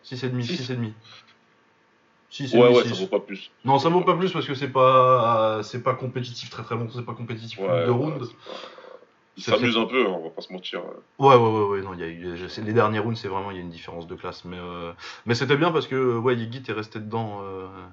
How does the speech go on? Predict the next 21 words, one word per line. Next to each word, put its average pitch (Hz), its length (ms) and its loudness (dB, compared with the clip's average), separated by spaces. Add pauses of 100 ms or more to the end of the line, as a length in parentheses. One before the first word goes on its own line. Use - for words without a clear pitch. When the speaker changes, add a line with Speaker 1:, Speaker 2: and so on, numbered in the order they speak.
Speaker 1:
il 90 80 -14
y 98 40 -8
avait 104 100 -4
une 117 100 0
différence 113 320 -4
de 107 80 -8
niveau 104 220 -10
qui 107 80 -14
était 98 160 -14
quand 95 120 -10
même 95 120 -12
moindre 101 180 -14
que, - 120 -18 (960)
que 110 80 -12
sur, 98 240 -8
euh, 92 580 -4
Shuichiro 95 540 -10
contre, - 280 -16
euh, 82 320 -12 (540)
contre 92 200 -16
Stevenson. 82 420 -16